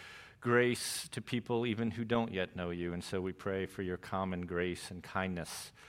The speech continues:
to all who are processing today and the memories of it. We're thankful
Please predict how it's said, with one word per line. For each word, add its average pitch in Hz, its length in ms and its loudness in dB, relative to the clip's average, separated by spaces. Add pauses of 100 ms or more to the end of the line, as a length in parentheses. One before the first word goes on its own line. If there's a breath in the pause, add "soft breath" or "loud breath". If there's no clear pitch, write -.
(580 soft breath)
to - 100 -2
all 90 460 4
who 90 120 -2
are 82 260 -2 (240)
processing 90 640 0
today 85 340 -2
and 85 100 -4
the 82 60 -6
memories 80 500 -6 (600)
of 98 160 -2
it. - 100 -12 (1400)
We're 104 100 -4
thankful 117 640 2